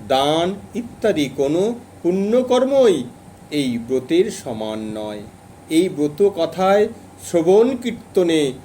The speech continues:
সহস্র গোদানের ফল লাভ হয়। এই পবিত্র মোহিনী একাদশী কবে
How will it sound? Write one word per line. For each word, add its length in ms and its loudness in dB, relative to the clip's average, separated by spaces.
সহস্র 760 0
গোদানের 680 2
ফল 160 2
লাভ 520 -4
হয়। 260 -6
এই 320 0
পবিত্র 560 -2
মোহিনী 640 -2
একাদশী 640 -6
কবে 380 0